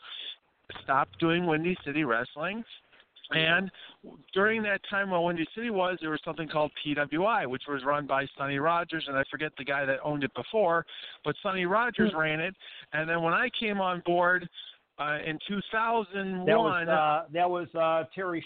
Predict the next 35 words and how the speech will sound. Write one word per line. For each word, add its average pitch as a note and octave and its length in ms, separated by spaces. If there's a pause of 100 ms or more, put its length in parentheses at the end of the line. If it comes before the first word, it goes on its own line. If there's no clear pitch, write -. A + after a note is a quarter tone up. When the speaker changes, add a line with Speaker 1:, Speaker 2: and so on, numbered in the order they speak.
Speaker 2:
Scholl. C3+ 300 (1000)
Speaker 1:
Yeah, G3 180
Terry G#3+ 380
Scholl. F3+ 280 (100)
Terry F#3 260 (120)
Scholl, G3 280
then F3 140
it F#3+ 60
was G3 180
Sonny F#3 200
Rogers, E3+ 500 (380)
and E3+ 180
then, F3 240 (480)
so E3 120 (120)
Sonny G3 180
broke G3+ 320
off F3+ 260
from G3 140
Windy F#3 280 (100)
City. D3+ 320 (400)
Then F3+ 320 (260)
Speaker 2:
Right. B2 160
Speaker 1:
all D#3 140
the G3 80
gu-, F#3 160
most, E3 240
some F3 120
of F#3+ 60
the G3+ 80
guys F3 400
left C#3+ 300
Windy F3+ 420
City. F3 480
Uh, C3+ 240
Jimmy E3 340